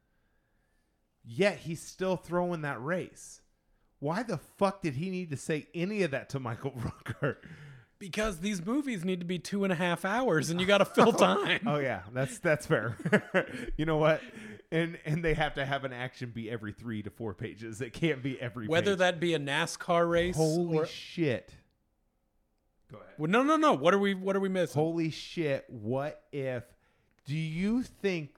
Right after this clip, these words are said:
Speaker 1: that we could get the Fast and the Furious franchise to make a supercut of just the ac-, action sequences through all eleven movies?
Speaker 2: I hope.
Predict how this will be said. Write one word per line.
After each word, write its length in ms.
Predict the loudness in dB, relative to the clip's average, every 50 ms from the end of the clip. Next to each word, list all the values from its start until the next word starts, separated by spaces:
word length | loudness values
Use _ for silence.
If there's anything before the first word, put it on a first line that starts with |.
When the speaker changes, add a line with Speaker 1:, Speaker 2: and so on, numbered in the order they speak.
| -8 -4
Speaker 1:
that 300 | -4 -4 -4 -6 -10 -6
we 280 | -4 -4 -4 -4 -6 -8
could 280 | -10 -10 -8 -8 -8 -6 -8 -8
get 320 | -6 -4 -4 -4 -6 -8 -14 -20 _ _ _ _ -20 -16 -10
the 100 | -8 -8
Fast 420 | -8 -6 -6 -6 -6 -6 -8 -10 -10
and 140 | -10 -10 -10
the 60 | -10
Furious 560 | -10 -8 -6 -4 -4 -2 -4 -4 -6 -8 -10
franchise 720 | -12 -10 -10 -8 -8 -10 -12 -10 -10 -8 -8 -8 -8 -10
to 120 | -10 -10 -10
make 200 | -10 -10 -12 -12
a 40 | -14
supercut 840 | -16 -16 -16 -10 -8 -8 -8 -6 -8 -12 -12 -12 -12 -12 -12 -12 -14 _ _ _ _ _ _ _ _ _ _ -12
of 200 | -10 -8 -8 -8 -10 -14 -20 _
just 500 | -12 -10 -6 -4 -4 -4 -4 -8 -12 -12
the 140 | -12 -10 -10
ac-, 420 | -10 -10 -12 -14 _ -16 -18 -18 _ _ -12
action 380 | -12 -10 -12 -12 -16 -18 -18
sequences 680 | -16 -14 -16 -14 -10 -12 -12 -12 -12 -14 -14 -14 -14 -18 _ _ _ _ -4
through 240 | -2 -2 -2 -2 -6 _ _ _ -6
all 540 | -4 -2 0 0 0 -2 -4 -6 -8 _ _ _ _ _ _ _ _ _ _
eleven 520 | -10 -8 -8 -6 -6 -6 -6 -6 -10 -16 -14 -14
movies? 480 | -14 -14 -16 -18 -20 -20 -20 -20 -20 _ _ _ _ _ _ _ _ _ _ _ _ _ _ _ _ _ _ _ _ _ _ _ _ _ _ _ _ _ _ _ _ _ _ _ _ _ _ _ _ _ _ -18
Speaker 2:
I 120 | -16 -14
hope. 500 | -14 -14 -12 -12 -12 -10 -10 -12 -12 _